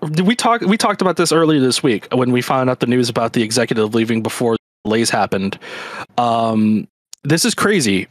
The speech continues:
because at first I really did think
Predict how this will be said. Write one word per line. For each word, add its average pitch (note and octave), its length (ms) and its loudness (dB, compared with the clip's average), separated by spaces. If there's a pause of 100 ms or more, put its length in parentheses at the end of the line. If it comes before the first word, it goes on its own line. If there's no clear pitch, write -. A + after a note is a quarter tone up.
because C#3 540 0 (460)
at D#3 180 -2
first A3 580 2
I E3 80 0
really F3 300 4
did F3 220 2
think D3+ 460 -2